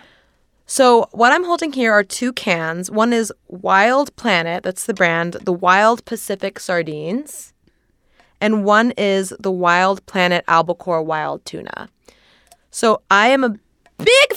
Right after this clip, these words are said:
fan of canned fish, especially sardines. If you read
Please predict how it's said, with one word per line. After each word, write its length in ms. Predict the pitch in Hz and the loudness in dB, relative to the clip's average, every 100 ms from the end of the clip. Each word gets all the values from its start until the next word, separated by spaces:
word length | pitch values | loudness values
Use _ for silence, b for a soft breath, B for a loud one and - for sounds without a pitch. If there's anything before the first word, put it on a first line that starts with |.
| - | 0
fan 540 | 302 269 220 202 202 - | 4 4 4 2 -2 -4
of 200 | 202 - | -4 -4
canned 360 | - 190 190 | -6 -6 -6
fish, 380 | - 165 147 - - | -6 -6 -6 -8 -10
especially 960 | 202 - - - 294 302 320 302 294 | -8 -12 -6 2 2 2 -2 -2 -2
sardines. 640 | 277 - 240 202 196 175 185 | -2 -2 -2 -2 -6 -8 -8
If 40 | |
you 80 | 220 | -4
read 200 | 226 - | -4 -4